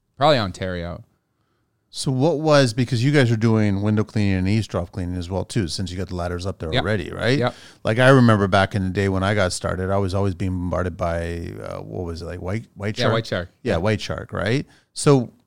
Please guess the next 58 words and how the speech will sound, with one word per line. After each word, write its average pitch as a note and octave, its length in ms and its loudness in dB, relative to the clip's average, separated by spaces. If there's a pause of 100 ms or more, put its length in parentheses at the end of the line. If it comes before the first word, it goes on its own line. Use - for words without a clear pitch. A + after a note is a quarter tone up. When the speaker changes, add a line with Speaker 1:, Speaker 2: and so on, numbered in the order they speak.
(100)
Speaker 2:
I C3 60 2
just, C#3 420 2 (440)
I D3 60 6
didn't D3 180 6
pay C3 240 0
much C3+ 260 -4
attention B2 400 0
to E2+ 140 -10
them, - 120 -12
Speaker 1:
Yeah. A2+ 140 -6
Speaker 2:
right? A2 240 0
But G#2+ 140 -2
they A#2+ 100 4
didn't B2 220 6
do A#2 160 6
anything, A#2 580 4
as G2 180 -4
far G#2+ 220 2
as F#2+ 100 0
I G2+ 140 2
know, F#2 180 2
what F#2 260 -2
you G#2 200 2
did. - 380 -8 (400)
So G2+ 240 -2
obviously A2 380 2
Speaker 1:
No. G#2 40 0
Speaker 2:
you A2 80 4
were G#2+ 80 4
doing G2+ 300 2
something F#2 300 -2
Speaker 1:
Ve-, F2 40 -4
Speaker 2:
different, G#2+ 320 -2
Speaker 1:
very B2 160 -2
Speaker 2:
right? - 20 -4
Speaker 1:
different A#2+ 240 -2
business G2+ 280 -8
model. F2 360 -10
Yeah, A#2+ 300 4
Speaker 2:
Yeah. A#2+ 180 0
Speaker 1:
I, B2 100 -2
I - 20 -2
know, C#3+ 340 -2
um, F#2+ 480 -6 (100)
I C3+ 100 -6
know D#3 120 -2
the B2 80 0
owner A#2 260 -2
of A2 60 -2
White G#2+ 160 -2
Shark. G#2 160 -4
He's C#3+ 100 0
a D3 60 -4
really C#3+ 180 0
nice B2+ 200 -4
guy, G#2+ 480 0
um, F#2+ 420 -4
but, A2+ 220 -4